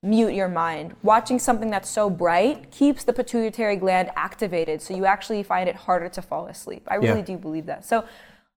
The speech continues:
Speaker 1: this is an example. I think you can live atomically in any, um, within any larger structure, any larger set of commitments, finding those granular moments, you know?
Speaker 2: Mm-hmm.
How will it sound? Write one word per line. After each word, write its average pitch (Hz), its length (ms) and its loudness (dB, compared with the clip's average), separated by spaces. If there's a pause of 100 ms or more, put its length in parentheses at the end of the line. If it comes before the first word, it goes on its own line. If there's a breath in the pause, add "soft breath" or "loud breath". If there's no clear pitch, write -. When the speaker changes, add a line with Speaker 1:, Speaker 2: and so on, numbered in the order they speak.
Speaker 1:
this 277 160 -2
is 254 100 -4
an 233 140 -2
example. 165 420 -4
I 165 100 0
think 226 240 -8
you 220 100 -4
can 190 360 -6
live 175 140 -4
atomically 170 680 -6
in 175 220 -8
any, 208 400 -2 (220)
um, 160 520 -6
within 196 300 -2
any 240 260 2
larger 170 340 2
structure, - 420 -4
any 190 200 -4
larger 170 280 0
set 165 240 -2
of 160 100 -8
commitments, - 640 -12 (400)
finding 226 380 4
those 180 240 2
granular 180 500 2
moments, 156 640 -10
you 175 80 -6
know? 135 140 4
Speaker 2:
Mm-hmm. 127 200 4